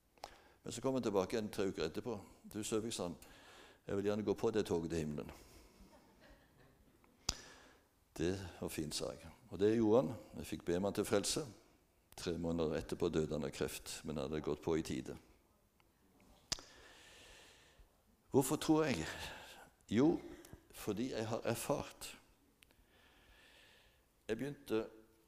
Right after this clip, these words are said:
det var en periode i mitt liv jeg regnet meg ikke som noen kristen. Jeg hadde ikke kristne venner, og selv om jeg ba min aftenbønn, så var ingen bekjennende kristen. Men så begynte jeg på gymnaset, som det het den gangen,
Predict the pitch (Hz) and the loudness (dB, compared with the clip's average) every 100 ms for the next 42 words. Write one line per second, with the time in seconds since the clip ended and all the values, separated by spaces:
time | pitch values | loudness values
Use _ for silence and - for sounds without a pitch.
0 | - _ _ _ _ - - 120 123 104 | -20 _ _ _ _ -16 -2 0 0 0
1 | 87 90 90 90 85 85 80 80 82 78 | 2 2 2 0 2 2 4 4 4 0
2 | 80 - - - - - 85 87 87 82 | -6 -10 -16 -18 -20 -10 0 2 2 0
3 | 90 95 82 76 69 64 - - - - | 0 0 -2 -4 -4 -4 -4 -6 -12 -16
4 | - - - - - - 76 82 80 76 | -18 -20 -20 -20 -18 -10 -2 0 0 -2
5 | - - - - - 85 87 80 80 95 | -6 -8 -8 -6 -4 -2 0 0 0 2
6 | 98 80 80 - - _ _ _ _ _ | 2 2 -4 -14 -20 _ _ _ _ _
7 | - - 87 90 85 82 82 80 - 101 | -10 -4 -2 0 0 0 0 -2 -4 -4
8 | 92 85 87 87 82 80 78 80 92 85 | -2 -2 -2 -2 -2 -2 -2 -2 -2 -4
9 | - 73 80 67 - - 90 95 117 113 | -4 -6 -6 -8 -8 -6 -6 -4 -4 -2
10 | 127 101 - 90 87 87 82 92 - 117 | -4 -6 0 0 2 0 2 2 0 -4
11 | 104 95 95 101 107 127 - | 0 0 2 2 2 0 -2